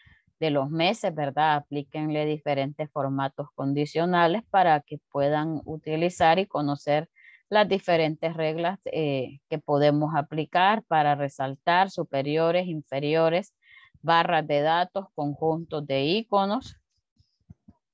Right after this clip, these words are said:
y todo lo que tenemos ahí. En esa, pues, lo único que he utilizado son las de texto, ¿verdad? Ustedes pueden aquí poner nombres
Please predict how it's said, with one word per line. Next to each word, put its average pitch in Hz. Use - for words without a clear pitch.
y 196
todo 170
lo 156
que 147
tenemos 143
ahí. 139
En 220
esa, 220
pues, 202
lo 175
único 170
que 160
he 160
utilizado 170
son 139
las 131
de 156
texto, -
¿verdad? 139
Ustedes 143
pueden 151
aquí 151
poner 160
nombres 185